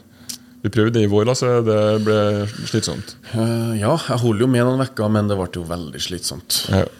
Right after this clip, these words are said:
Speaker 2: Eh.
Speaker 1: Så ofte da, så er det bra å dele på en blokk, at nå skal vi satse på benkpressen,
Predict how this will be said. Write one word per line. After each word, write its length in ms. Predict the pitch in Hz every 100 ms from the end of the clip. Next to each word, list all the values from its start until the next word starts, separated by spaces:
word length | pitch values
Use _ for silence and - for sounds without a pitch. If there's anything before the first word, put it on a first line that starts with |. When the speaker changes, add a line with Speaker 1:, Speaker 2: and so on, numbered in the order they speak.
| - 90
Speaker 2:
Eh. 460 | 87 87 85 85
Speaker 1:
Så 160 | 95 123
ofte 240 | 127 -
da, 160 | 135 170 135
så 120 | - 131
er 100 | 117
det 100 | 101
bra 100 | 104
å 460 | 104 104 104 104 110 -
dele 160 | 110 104
på 60 |
en 100 | 101
blokk, 380 | 98 107 - -
at 140 | 107 104
nå 120 | 107
skal 140 | 123
vi 80 | 98
satse 240 | 107 - -
på 560 | 110 104 101 104 104
benkpressen, 640 | 113 113 107 98 113 139